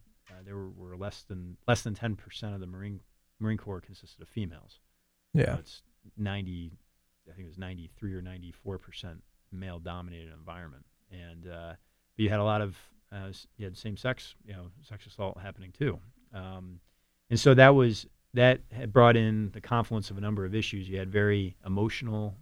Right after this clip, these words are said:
Speaker 1: and psychologically affecting facts, with people's lives really being upended. You had very serious allegations.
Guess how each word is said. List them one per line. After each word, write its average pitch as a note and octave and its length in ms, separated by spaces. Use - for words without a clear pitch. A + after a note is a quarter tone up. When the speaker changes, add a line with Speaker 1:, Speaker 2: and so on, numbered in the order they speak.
Speaker 1:
and F#2+ 120
psychologically G2+ 680
affecting F#2+ 720
facts, - 540
with F2+ 140
people's G2+ 560
lives G2 360
really G2 160
being G2 240
upended. A2+ 420
You G#2 60
had F#2 100
very G2 200
serious G#2+ 460
allegations. G#2 760